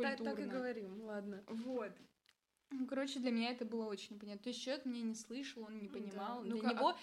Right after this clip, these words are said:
Speaker 2: его мнение было самое важное, что вот ты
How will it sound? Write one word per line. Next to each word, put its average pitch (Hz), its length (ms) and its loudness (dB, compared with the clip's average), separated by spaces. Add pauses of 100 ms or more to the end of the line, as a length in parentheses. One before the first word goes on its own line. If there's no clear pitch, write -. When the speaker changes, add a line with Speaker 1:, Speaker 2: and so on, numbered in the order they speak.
(160)
Speaker 2:
его 269 340 6
мнение 285 480 6
было 226 260 2
самое 226 420 -2
важное, 202 520 -2
что 190 220 -10
вот 196 200 -6 (380)
ты 370 500 6